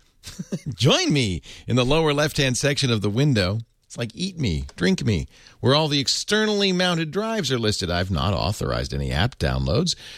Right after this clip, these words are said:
no, nor knowingly accepted any meeting software. The most recent thing I can remember doing is going to YouTube and creating a personal Google account so I can look at YouTube videos.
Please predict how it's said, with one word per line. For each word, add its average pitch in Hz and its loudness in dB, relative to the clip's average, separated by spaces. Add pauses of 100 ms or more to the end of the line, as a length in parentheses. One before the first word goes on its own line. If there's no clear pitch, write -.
no, 139 4
nor 123 4
knowingly 113 2
accepted 110 -2
any 101 0
meeting 120 2
software. 98 -2
The 156 -2
most 113 0
recent - -4
thing 110 -2
I 98 0
can - -10
remember 110 -2
doing 131 2 (460)
is 147 -6
going 196 4
to 190 2
YouTube 208 2
and 190 -2
creating 185 -2
a - -8
personal 170 -2
Google 220 2
account 120 -4
so 143 -2
I 120 0
can 120 -4
look 123 -2
at - -4
YouTube 107 -2
videos. 113 0